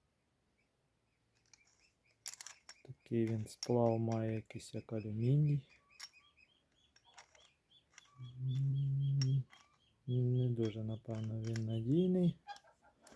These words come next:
Так, шина.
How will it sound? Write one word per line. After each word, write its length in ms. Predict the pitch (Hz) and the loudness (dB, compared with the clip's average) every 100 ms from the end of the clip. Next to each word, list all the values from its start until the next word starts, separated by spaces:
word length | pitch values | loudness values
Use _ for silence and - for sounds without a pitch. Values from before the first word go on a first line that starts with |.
| - - - - - - - - - - - - 120 | -20 -20 -20 -20 -20 -20 -10 -6 -6 -6 -8 0 4
Так, 260 | 110 101 | 4 4
шина. 840 | - - - - 123 117 117 95 | 2 2 -2 2 2 4 0 -2